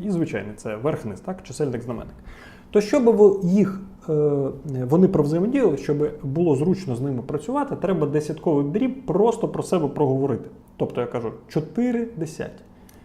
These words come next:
Чотири десяті. Чотири чисельник, десять знаменник. Тобто чотири десяті в запису десяткового дробу можна проговорити і зразу сказати, що це чотири десятих як звичайний дріб. І одразу ж можна скоротити, до речі, на два. Це буде дві п'ять.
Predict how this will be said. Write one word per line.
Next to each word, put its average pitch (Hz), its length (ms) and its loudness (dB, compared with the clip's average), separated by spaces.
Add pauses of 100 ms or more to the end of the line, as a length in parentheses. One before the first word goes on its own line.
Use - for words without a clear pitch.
(240)
Чотири 185 500 4
десяті. 151 440 -2
Чотири 160 640 4 (100)
чисельник, 156 680 0 (160)
десять 139 460 2
знаменник. 131 480 -6
Тобто 131 320 -6 (180)
чотири 139 340 -2
десяті 120 460 -6 (160)
в 123 60 -8
запису 120 420 0
десяткового 214 520 -4
дробу 165 280 2
можна 127 180 -2
проговорити 139 560 -2
і 135 40 -6
зразу 135 320 -2
сказати, 254 400 -2 (140)
що - 140 -10
це - 160 -6
чотири 139 300 -4
десятих 247 480 -6 (300)
як 277 160 0
звичайний 160 420 0
дріб. 117 180 -4 (160)
І 226 60 6
одразу 190 300 8
ж 135 60 2
можна 139 240 2
скоротити, 123 480 -4
до 101 120 -8
речі, 95 260 -10
на 123 120 -2
два. 104 260 -2 (180)
Це - 100 -10
буде 120 180 -2
дві 117 200 -4
п'ять. 101 280 -10